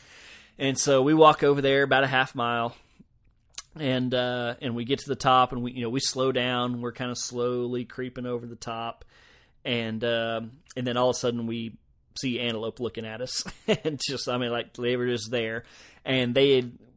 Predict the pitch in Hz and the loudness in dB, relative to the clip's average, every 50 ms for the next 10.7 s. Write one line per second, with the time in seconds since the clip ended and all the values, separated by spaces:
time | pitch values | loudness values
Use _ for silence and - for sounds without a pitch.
0 | - 131 139 135 131 - 127 123 113 110 139 139 135 127 156 151 156 156 143 143 | -6 -2 0 0 0 0 -2 -2 -2 0 2 2 2 4 6 6 6 6 6 2
1 | 135 135 127 - 127 135 123 123 120 117 117 120 - - 139 127 127 123 120 - | 0 0 0 0 0 0 2 2 4 4 2 2 0 0 -4 -4 -4 -4 -4 0
2 | 151 143 147 139 - 120 117 113 - - 143 135 - - 117 117 117 120 117 131 | 2 2 2 2 0 -2 -4 -4 -2 -2 -2 -2 -2 -4 -6 -6 -6 -2 0 0
3 | 143 - - - - 120 113 110 107 110 113 - - - 135 131 127 - 123 113 | 0 0 -2 -8 -6 -6 -4 -4 -4 -6 -6 -6 -2 0 0 0 0 0 -4 -8
4 | 104 - 120 117 - - 117 113 110 107 123 123 117 113 113 120 - - - - | -6 -4 -4 -6 -6 -8 -10 -8 -4 -2 0 2 2 0 -2 -4 -8 -14 -20 -20
5 | - - - _ - 139 131 127 131 147 156 151 151 160 156 - - 127 123 117 | -20 -20 -14 _ -2 0 2 4 8 8 10 10 10 8 6 4 0 -2 -2 -2
6 | 117 127 123 120 - - _ _ _ _ - 120 120 - 135 127 123 123 131 135 | -2 -2 -2 -2 -4 -8 _ _ _ _ -6 -4 -4 -4 -4 -4 -2 -2 -2 -2
7 | - - 135 117 - - - 131 120 - 127 110 107 117 120 120 117 113 120 107 | -2 -4 -4 -4 -4 -2 -2 -4 -4 -4 -6 -6 -6 -6 -4 -2 -2 -4 -4 -6
8 | 113 127 139 135 123 113 113 - - - - - - 131 131 131 120 - - - | -4 -4 -2 -2 -2 -4 -6 -8 -12 -20 -20 -8 -2 0 2 2 2 0 2 6
9 | 143 156 151 139 - - 135 120 113 113 110 110 _ - - - - 147 147 156 | 6 6 6 6 4 -4 -8 -6 -6 -8 -10 -12 _ -12 -12 -6 -4 -2 -2 -2
10 | 151 139 123 110 104 113 113 127 143 135 113 104 104 - | -2 -4 -4 -4 -4 -2 0 0 0 0 -2 -4 -6 -12